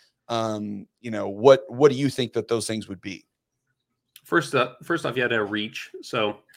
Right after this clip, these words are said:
Speaker 2: we talked about social media. Well, that's the first thing. So again, focus on, on just being, you know, I guess one of the first piece of advice I got was like, if people don't know you're in business, they won't do
Speaker 1: Yeah.
Speaker 2: business with you. Okay.
Speaker 1: Right.
Speaker 2: So that's the first thing. So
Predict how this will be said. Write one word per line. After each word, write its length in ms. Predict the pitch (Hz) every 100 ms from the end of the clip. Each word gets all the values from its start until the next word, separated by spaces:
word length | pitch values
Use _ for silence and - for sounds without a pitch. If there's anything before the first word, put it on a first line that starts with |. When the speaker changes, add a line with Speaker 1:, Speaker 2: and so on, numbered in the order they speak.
| - _ _ _
Speaker 2:
we 80 | 131
talked 180 | 139 123
about 160 | 117
social 260 | - 120 117
media. 280 | 110 113 113
Well, 100 | 110
that's 220 | 120 120
the 100 | -
first 300 | - 107 -
thing. 220 | 104 104
So 280 | - 113 110 -
again, 200 | 120 117
focus 340 | 131 117 -
on, 260 | 110 110 - _
on 100 | -
just 200 | 110 107
being, 280 | - 120 113 _ _ _ _ _ _ _ _ _ _ _
you 100 | 131
know, 120 | 123 -
I 120 | 139
guess 220 | 143 139
one 140 | 156
of 60 | 147
the 100 | 123
first 400 | - 143 139 -
piece 240 | - 143
of 80 | 139
advice 400 | 113 110 110 117
I 80 | 120
got 220 | 117 120
was 160 | 113 104
like, 180 | 104 107
if 100 | -
people 200 | 151 139
don't 140 | 123
know 80 | 117
you're 160 | 117 117
in 120 | 117
business, 460 | 117 117 127 - - _ _
they 160 | - 113
won't 260 | 113 117 107
do 80 |
Speaker 1:
Yeah. 60 | 117
Speaker 2:
business 340 | 117 107 98
with 180 | - 95
you. 140 | - 87
Okay. 540 | _ _ _ _ 110
Speaker 1:
Right. 80 | 104
Speaker 2:
So 100 | 117
that's 180 | 117 123
the 60 | -
first 240 | 117 104
thing. 140 | 104 98
So 220 | 113